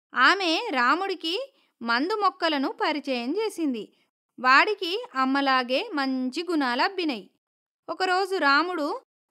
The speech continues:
మందుల ఆకు కోసం అడవికెళ్ళిండు. వాడికి అడవి మొదట్లో ఒక జింక పిల్ల కనిపించింది. అది గాయాలతో వడుకొని బాధతో మూలుగుతూ ఉన్నది.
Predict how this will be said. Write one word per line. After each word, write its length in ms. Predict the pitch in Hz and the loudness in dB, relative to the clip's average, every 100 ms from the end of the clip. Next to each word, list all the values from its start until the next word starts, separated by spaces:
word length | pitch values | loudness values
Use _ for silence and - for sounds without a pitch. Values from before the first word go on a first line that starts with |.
| - | -8
మందుల 380 | 254 262 349 440 | -2 0 0 2
ఆకు 380 | 359 269 294 392 | 4 4 2 -2
కోసం 360 | 359 302 269 466 539 | 0 0 -2 -6 -6
అడవికెళ్ళిండు. 840 | 302 285 240 233 415 427 349 254 196 _ _ _ _ _ _ 226 | -2 -2 -2 -4 -2 -2 0 -2 -4 _ _ _ _ _ _ -4
వాడికి 800 | 226 254 320 285 233 233 254 _ _ _ - | 0 0 -2 -6 -8 -8 -10 _ _ _ -2
అడవి 320 | 233 330 392 | 0 0 0
మొదట్లో 680 | 381 320 339 330 294 302 554 - _ - | 0 2 0 0 0 0 0 -6 _ -10
ఒక 140 | 277 | -4
జింక 320 | 302 247 254 370 | -2 -2 -4 -2
పిల్ల 300 | 415 320 269 | -4 -2 -2
కనిపించింది. 840 | 349 440 392 370 330 311 226 190 _ _ _ _ - | -2 -2 -4 -4 -2 -2 -4 -6 _ _ _ _ -8
అది 160 | 240 240 | -6 0
గాయాలతో 680 | 220 202 254 320 330 311 | 2 2 2 2 0 0
వడుకొని 600 | 262 226 262 311 277 311 392 | 0 -2 -2 -2 -2 -2 -4
బాధతో 840 | 254 240 233 233 226 240 320 427 | 0 2 2 0 -4 -4 -4 -2
మూలుగుతూ 760 | 302 262 240 233 220 214 214 240 | -2 -2 -4 -6 -6 -6 -4 -6
ఉన్నది. 500 | 415 440 403 330 | -6 -8 -6 -8